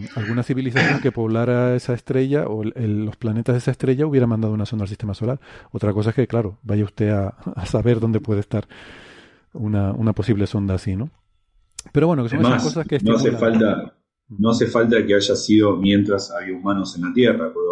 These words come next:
Speaker 2: haber sido hace doce, doce millones de años o
Speaker 1: O, o
Speaker 2: mucho más.
Speaker 1: dos mil millones de años. Sí, sí,
Speaker 2: Claro,
Speaker 1: efectivamente.
Speaker 2: claro.
Speaker 1: No, est-, estamos hablando en escalas de, de eso, de miles de millones de años.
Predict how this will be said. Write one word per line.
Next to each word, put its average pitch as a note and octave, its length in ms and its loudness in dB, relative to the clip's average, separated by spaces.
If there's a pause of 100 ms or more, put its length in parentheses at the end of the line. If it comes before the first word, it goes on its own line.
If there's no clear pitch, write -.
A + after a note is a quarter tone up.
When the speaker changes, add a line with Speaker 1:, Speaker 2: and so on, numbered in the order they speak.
Speaker 2:
haber F2 100 -6
sido F#2 280 2
hace E2+ 220 -6
doce, F2 560 -2
doce G2 340 0
millones F2 380 0
de G2+ 100 0
años E2+ 500 -2
o E2 220 -10
Speaker 1:
O, A2+ 160 -4 (240)
o C3 80 -6
Speaker 2:
mucho A#2 140 0
más. G#2 60 -4
Speaker 1:
dos - 80 -2
mil D3+ 160 -2
millones A2+ 380 -2
de A2 120 -4
años. G#2 320 -8 (200)
Sí, B2+ 80 -8
sí, D3 200 -10
Speaker 2:
Claro, - 260 0
Speaker 1:
efectivamente. F2 340 -4
Speaker 2:
claro. F2+ 120 -16 (320)
Speaker 1:
No, A#2+ 180 -4
est-, E2+ 160 -8
estamos A#2 260 -2
hablando B2 260 2
en D3+ 60 0
escalas C3 440 2
de, A2 260 0
de G#2 80 -2
eso, - 180 -4
de G2 100 -2
miles A2+ 220 0
de B2+ 80 -2
millones A2 360 -2
de A2 80 -2
años. A2 280 -4